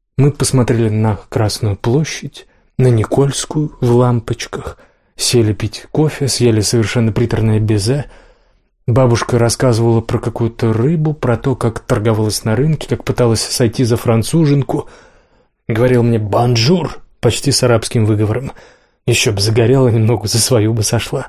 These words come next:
смеялся я. Бабушка попросила официантку сфотографировать, объяснила: «В садике покажу». «А когда в садик?»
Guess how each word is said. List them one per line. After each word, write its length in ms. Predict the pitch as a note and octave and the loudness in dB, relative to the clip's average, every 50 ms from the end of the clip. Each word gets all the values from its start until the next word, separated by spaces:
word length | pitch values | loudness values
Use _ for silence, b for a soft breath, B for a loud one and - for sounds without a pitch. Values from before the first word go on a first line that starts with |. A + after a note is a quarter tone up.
| - _ _ _ _ _ _ | -14 _ _ _ _ _ _
смеялся 580 | - - - A#2+ A2 G#2+ G#2 G2 - - - - | -4 -2 0 2 2 2 2 0 -2 -6 -8 -8
я. 140 | - - - - _ _ _ _ _ _ _ _ _ _ _ _ - | -10 -12 -18 -20 _ _ _ _ _ _ _ _ _ _ _ _ -2
Бабушка 360 | A2 A#2+ A#2 A2 G#2 - - | 0 0 0 0 -2 -6 -8
попросила 460 | - - - B2 A#2+ A2 - A#2+ G#2+ | -10 -4 -2 0 0 2 2 2 2
официантку 480 | G#2+ - - - - B2 A2+ G#2+ - A2 | 2 0 -2 -2 0 0 0 0 -2 -4
сфотографировать, 840 | - - - - C3+ A#2+ A2+ A2+ G#2 - - A#2+ A2 A2+ G#2+ - | -6 -4 -4 -2 -2 0 0 0 -2 -2 -2 0 0 0 0 0
объяснила: 500 | A#2 A2 A2+ A2 - - A#2+ A2 A2 G#2 B B B B B | 0 -2 -2 -2 -2 0 0 0 0 -2 B B B B B
«В 100 | - - | -6 -4
садике 560 | - B2 A2 G2+ G2 F#2+ F#2+ - - - - _ | -2 0 0 0 -2 -4 -6 -10 -14 -18 -10 _
покажу». 540 | - - - - A#2+ A2 A2+ B2+ C3+ - - _ _ _ _ _ _ _ _ _ _ | -6 -4 -2 -2 -2 -2 -4 -6 -10 -14 -16 _ _ _ _ _ _ _ _ _ _
«А 160 | - G#2+ G2+ - | -2 -2 -2 0
когда 420 | - A#2 A2 G#2 B2 C3+ C3 - _ _ _ | 0 0 0 0 -2 -4 -4 -8 _ _ _
в 60 | - | -8
садик?» 420 | - - B2 A2+ A#2+ A#2+ - - | -4 -2 -2 -2 -2 -4 -8 -12